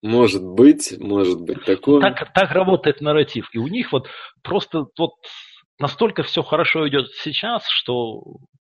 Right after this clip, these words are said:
Speaker 1: Ну, знаешь, я скажу одно: вот, э, насчёт, э, парада, всех этих дел. Э, сейчас выглядит так, у них-то команда очень молод-, ну, как, команда с молодым квотербеком, и, в общем-то, много молодых игроков.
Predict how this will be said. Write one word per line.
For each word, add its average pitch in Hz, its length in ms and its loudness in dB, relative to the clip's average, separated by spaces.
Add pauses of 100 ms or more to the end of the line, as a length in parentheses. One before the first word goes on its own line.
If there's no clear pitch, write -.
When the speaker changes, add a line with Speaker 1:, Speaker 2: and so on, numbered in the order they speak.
(720)
Speaker 1:
Ну, 147 260 2
знаешь, 143 420 2
я 120 140 6
скажу 117 380 0
одно: 123 560 2
вот, 95 320 -2
э, 107 100 -2 (140)
насчёт, 98 680 -2
э, 87 360 -4
парада, 104 440 -4
всех - 260 -6
этих 87 260 -12
дел. 156 360 2 (380)
Э, 98 340 2 (680)
сейчас 170 440 0
выглядит 135 400 2
так, 160 260 0
у 113 40 2
них-то 117 280 -2
команда 113 340 2
очень 98 220 0
молод-, 113 340 0
ну, 196 220 6 (100)
как, - 380 -4 (640)
команда 143 260 6
с - 100 -2
молодым 135 320 4
квотербеком, 139 680 4
и, 123 60 8
в 170 60 10
общем-то, 156 300 2
много 131 340 4
молодых 107 440 0
игроков. 110 480 -4